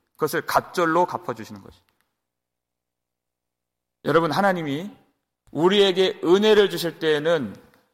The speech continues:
갑절로만 은혜를 주시는 분이 아니십니다. 그렇죠? 하나님은 무한한 은혜를 주시는 분이세요. 은혜를 주실 때에는. 일만 달란트 빚진 자가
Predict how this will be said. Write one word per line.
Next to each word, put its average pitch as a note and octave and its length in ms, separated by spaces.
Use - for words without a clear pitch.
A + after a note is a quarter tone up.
갑절로만 G#3+ 840
은혜를 E3+ 300
주시는 D#3+ 260
분이 D3+ 160
아니십니다. C3 880
그렇죠? G3 580
하나님은 A3 720
무한한 C4+ 720
은혜를 A3+ 300
주시는 D#3 260
분이세요. A2 340
은혜를 D#3+ 240
주실 A#2 260
때에는. G2+ 260
일만 A3 420
달란트 G3+ 440
빚진 E3+ 380
자가 D3 800